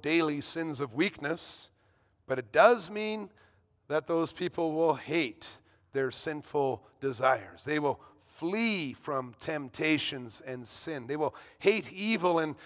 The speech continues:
in themselves and in the world around them. They will be led by the Spirit in that continual conflict, in the spiritual warfare.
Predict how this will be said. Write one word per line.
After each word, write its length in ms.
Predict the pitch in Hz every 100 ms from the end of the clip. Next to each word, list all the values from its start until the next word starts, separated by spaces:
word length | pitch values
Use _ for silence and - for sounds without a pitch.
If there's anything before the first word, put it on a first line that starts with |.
| -
in 40 | 147
themselves 680 | 151 - 185 196 208 190
and 120 | 165 165
in 120 | 165
the 80 | 156
world 520 | 160 185 185 175 139 - - -
around 480 | 143 139 160 190 160
them. 140 | - -
They 80 | 156
will 140 | 160
be 200 | 147 156
led 680 | 143 147 160 185 214 180 185
by 240 | 165 165 160
the 140 | 151
Spirit 640 | - - - 208 233 190
in 120 | 170 170
that 220 | 165 - - -
continual 720 | 175 170 - 233 220 190 160 - - -
conflict, 1080 | - 196 233 254 - - 135 - - - - _ _ _ _ _ _ _ _
in 100 | 151
the 100 | 160
spiritual 840 | - - - 220 233 202 - 196 175
warfare. 720 | 165 190 196 - 151 -